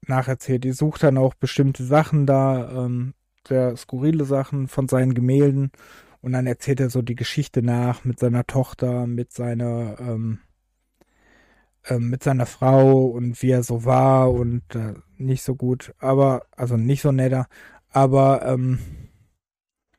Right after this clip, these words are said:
mega krasses Horrorspiel.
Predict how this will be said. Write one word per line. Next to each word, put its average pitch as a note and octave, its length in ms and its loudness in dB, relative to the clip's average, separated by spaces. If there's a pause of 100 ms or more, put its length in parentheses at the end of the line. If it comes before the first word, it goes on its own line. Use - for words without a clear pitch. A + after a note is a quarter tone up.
(1400)
mega C#3 420 6
krasses - 520 -6
Horrorspiel. B2 640 -4